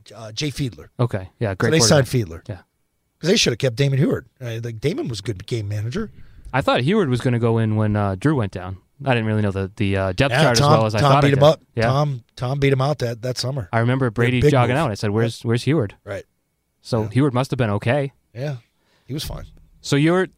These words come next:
Speaker 2: thirty-two years old at that
Speaker 1: Yep.
Speaker 2: point. Two thousand?
Speaker 1: I don't even know.
Speaker 2: Two thousand,
Speaker 1: Yeah.
Speaker 2: two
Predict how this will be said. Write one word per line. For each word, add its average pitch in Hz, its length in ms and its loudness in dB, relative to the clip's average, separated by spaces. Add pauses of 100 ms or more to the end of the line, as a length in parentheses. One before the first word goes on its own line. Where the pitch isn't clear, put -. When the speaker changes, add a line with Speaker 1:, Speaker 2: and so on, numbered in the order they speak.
Speaker 2:
thirty-two 156 340 0
years 131 180 2
old 117 100 0
at 104 80 -6
that 104 120 2
Speaker 1:
Yep. 107 60 2
Speaker 2:
point. 110 260 -2 (960)
Two 143 100 -2
thousand? 131 380 0 (420)
Speaker 1:
I 98 60 -12
don't 101 100 -10
even 95 140 -14
know. 104 180 -10 (160)
Speaker 2:
Two 127 100 -4
thousand, 120 280 2
Speaker 1:
Yeah. - 60 -6
Speaker 2:
two - 0 -